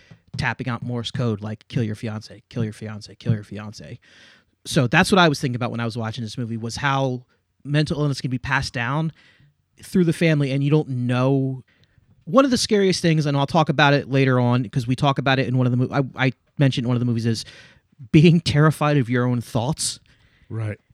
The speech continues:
Speaker 1: And that's what this movie is, uh, you know, that, that, that's what this movie deals with a lot is,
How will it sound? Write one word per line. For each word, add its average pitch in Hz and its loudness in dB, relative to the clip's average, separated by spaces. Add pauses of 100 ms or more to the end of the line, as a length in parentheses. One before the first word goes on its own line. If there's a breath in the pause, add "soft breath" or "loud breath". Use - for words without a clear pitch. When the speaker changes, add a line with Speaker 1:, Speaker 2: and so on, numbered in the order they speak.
(100)
Speaker 1:
And 135 2 (160)
that's 156 2
what 160 2
this - -2
movie 123 0
is, 120 -4
uh, 107 -4 (1120)
you 156 -2
know, 117 -2
that, 147 -2
that, 135 -2
that's - 0
what 139 -8
this 135 -6
movie 127 0
deals 127 2
with 120 -6
a - -6
lot 110 -4
is, 113 -8